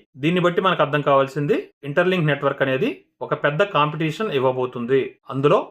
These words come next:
ఫ్యూచర్స్ యొక్క ట్రేడింగ్ కి సంబంధించి ప్రాధాన్యం ఉండబోతుంది అని అయితే స్పష్టం చేశారు. స్పాట్ ట్రేడింగ్ కంటే ఫ్యూచర్స్ లో ఎక్కువ స్కోర్లు అనేది వేగంగా రావడానికి ఛాన్స్ ఉంటుంది, కానీ ఫ్యూచర్స్ అనేవి హై రిస్క్ అని చెప్పేసి చెప్పుకోవచ్చు. కాబట్టి రిస్క్ ప్రయారిటీ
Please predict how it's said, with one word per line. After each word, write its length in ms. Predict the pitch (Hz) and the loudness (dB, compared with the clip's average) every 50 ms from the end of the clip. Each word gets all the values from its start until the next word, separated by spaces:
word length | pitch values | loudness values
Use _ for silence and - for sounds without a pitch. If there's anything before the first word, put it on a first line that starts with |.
| _ _ - | _ _ -6
ఫ్యూచర్స్ 360 | - 156 156 156 180 165 - 190 | -4 -4 0 0 0 0 0 -2
యొక్క 200 | 165 - - 139 - | -2 0 -2 -4 -2
ట్రేడింగ్ 300 | - 135 135 135 143 139 139 | 0 -2 0 0 0 -2 -2
కి 40 | - | -2
సంబంధించి 460 | 139 127 127 123 127 123 120 120 247 285 427 - _ _ - | -2 -2 -2 -4 -4 -6 -8 -8 -8 -10 -10 -10 _ _ -2
ప్రాధాన్యం 440 | 131 139 151 160 160 170 175 175 165 156 | 2 2 4 4 4 2 2 0 0 2
ఉండబోతుంది 560 | 151 147 147 143 139 139 - 135 135 135 139 127 127 - 131 | 2 2 2 2 0 0 -2 -2 -2 0 0 0 -2 -4 -4
అని 100 | 127 131 | -2 -2
అయితే 140 | 139 156 139 - | 0 0 -2 -2
స్పష్టం 300 | - 127 - - 143 135 120 135 | -4 -6 -6 -4 -6 -4 -4 -4
చేశారు. 340 | 127 117 123 127 135 190 277 - - _ _ | -4 -2 -2 0 0 0 -2 -4 -8 _ _
స్పాట్ 300 | - 147 139 147 147 - | -2 0 0 0 0 2
ట్రేడింగ్ 320 | 156 143 135 139 135 135 - | 0 2 2 2 -2 -2 -4
కంటే 240 | 127 123 120 180 254 - - _ _ _ - | -4 -2 0 -2 -2 -2 -6 _ _ _ -4
ఫ్యూచర్స్ 380 | 139 135 135 151 135 135 - 147 185 | -4 -2 0 0 -2 0 0 0 0
లో 60 | 269 - - - _ - - 139 | 0 -2 -4 -18 _ -8 -8 -8
ఎక్కువ 200 | 139 - 220 208 202 - | -4 0 0 0 0 0
స్కోర్లు 300 | - 185 180 185 185 175 | 0 0 2 2 2 2
అనేది 260 | 170 147 117 113 127 165 165 135 | 2 0 -2 -2 -2 0 2 4
వేగంగా 360 | 135 147 151 156 160 160 160 151 | 4 4 4 2 2 2 4 4
రావడానికి 380 | 147 143 143 151 147 147 139 139 - | 4 2 2 2 0 -2 -2 -4 -4
ఛాన్స్ 180 | 135 127 127 - 131 | -4 -4 -4 -6 -8
ఉంటుంది, 300 | 123 123 127 135 170 226 - - _ _ _ _ - 139 | -8 -6 -6 -2 -2 -4 -4 -6 _ _ _ _ -2 0
కానీ 220 | 139 151 185 254 277 - _ _ - | 0 0 0 -2 -4 -6 _ _ -4
ఫ్యూచర్స్ 380 | 151 147 147 170 160 156 - 147 | -2 0 0 0 0 0 0 0
అనేవి 240 | 143 139 147 214 294 - - _ - - | 2 2 0 0 -2 -4 -8 _ -6 -2
హై 100 | 143 151 165 175 | 0 2 2 2
రిస్క్ 220 | 180 175 - - 165 | 0 -2 -2 -2 -2
అని 100 | 156 151 | 0 0
చెప్పేసి 280 | 156 147 - 147 - - | -2 -2 -2 -4 -4 -4
చెప్పుకోవచ్చు. 460 | 139 - - 131 127 127 127 - 247 302 - _ _ _ - - | -6 -6 -4 -4 -4 -4 -6 -8 -10 -10 -10 _ _ _ -4 0
కాబట్టి 360 | 127 131 135 139 135 - 220 277 294 - 294 - - - - _ - 147 | 0 2 2 2 0 -2 -6 -6 -4 -6 -6 -8 -8 -12 -18 _ -12 -12
రిస్క్ 200 | 156 - - _ - 156 | -12 -12 -14 _ -2 2
ప్రయారిటీ 400 | 156 151 151 151 151 147 - | 4 4 4 4 2 0 0